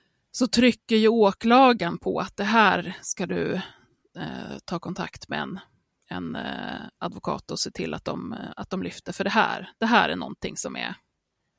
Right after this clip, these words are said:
eh, som är stort och viktigt och som man kommer behöva, eh, titta på.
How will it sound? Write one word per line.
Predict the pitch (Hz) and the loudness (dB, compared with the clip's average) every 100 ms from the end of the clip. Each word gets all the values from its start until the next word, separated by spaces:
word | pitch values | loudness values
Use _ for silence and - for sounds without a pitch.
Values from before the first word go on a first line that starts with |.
| - | -10
eh, | 196 | -6
som | - 202 | -4 -2
är | 185 | 0
stort | - 180 185 | 0 -2 -4
och | |
viktigt | 180 - - - | -8 -8 -10 -6
och | 214 | -4
som | - | -4
man | 185 | -6
kommer | - 190 | -8 -8
behöva, | 190 190 - - 202 - _ _ - | -6 -6 -4 -4 -6 -10 _ _ -10
eh, | 165 | -8
titta | 185 185 180 | -6 -4 -4
på. | - - | -6 -8